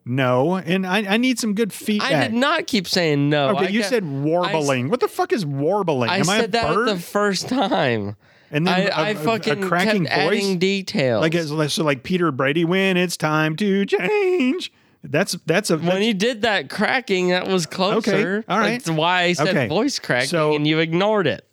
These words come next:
Speaker 1: Okay, so, and then you
Speaker 2: You
Speaker 1: said yodeling.
Speaker 2: Yeah,
Speaker 1: And then you said
Speaker 2: 'cause yodeling has, like, the voice cracking kind of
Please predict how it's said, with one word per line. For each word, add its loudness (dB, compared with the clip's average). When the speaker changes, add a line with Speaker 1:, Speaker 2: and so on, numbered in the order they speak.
Speaker 1:
Okay, -2
so, -2
and 2
then 2
you 2
Speaker 2:
You 0
Speaker 1:
said 0
yodeling. 0
Speaker 2:
Yeah, -4
Speaker 1:
And 0
then 0
you -2
said -2
Speaker 2:
'cause 0
yodeling 0
has, 0
like, -2
the -2
voice -4
cracking -2
kind 0
of 0